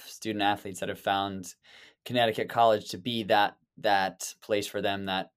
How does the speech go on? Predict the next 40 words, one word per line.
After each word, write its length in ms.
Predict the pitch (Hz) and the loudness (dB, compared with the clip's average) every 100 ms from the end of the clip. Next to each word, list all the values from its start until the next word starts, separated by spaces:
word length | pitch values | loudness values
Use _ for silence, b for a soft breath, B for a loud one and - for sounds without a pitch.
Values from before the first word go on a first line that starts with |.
| _ | _
checks 300 | - 117 - | -4 -4 0
all 180 | 104 104 | 4 4
of 60 | 95 | 2
the 100 | 92 | -2
boxes. 760 | 92 90 - - 95 90 - _ b b b - | 2 0 0 -6 -6 -6 -12 _ b b b -6
From 200 | 120 113 | -4 2
your 160 | 131 | 4
perspective 580 | 143 135 - 123 120 110 | 4 2 2 2 2 0
on 140 | 104 | 0
the 160 | 101 101 | 0 2
other 200 | 107 117 | 2 0
side 300 | - 104 98 | 0 2 2
of 80 | 92 | 0
it, 200 | 95 82 | -4 -2
what 200 | 95 117 | 2 2
is 140 | 117 | 2
it 140 | 120 92 | -4 0
that 160 | 98 | -2
you 200 | 95 110 | -2 -2
look 200 | 107 104 | -2 -2
for, 640 | - 110 101 98 95 95 92 _ | -2 0 2 2 0 -2 -10 _
whether 320 | 107 104 104 | 2 2 0
it 120 | 95 | -4
be 280 | 107 101 98 | -4 -4 -4
from 640 | - 101 98 95 92 90 - | -6 -4 -2 -2 -4 -10 -10
the, 340 | 90 82 85 - - | -6 -6 -8 -14 -10
the 100 | - | -10
football 480 | - 127 139 139 | -6 0 6 6
side 320 | 131 - 127 131 | 6 2 2 0
of 100 | 131 | -2
things, 380 | 139 135 131 | 0 2 2
the 80 | 131 | -2
playing 380 | - 117 120 123 | -10 -6 -4 -4
side 240 | - 120 | 0 0
of 80 | 117 | 0
things, 480 | - 120 120 120 113 | -4 -4 -2 -6 -10
or 520 | - 101 101 101 101 - B B - | -6 0 2 4 2 -2 B B -2
just 220 | 135 131 | 0 2
the 100 | 123 | -2
character 760 | - 120 110 107 107 104 127 | 0 4 4 4 2 2 2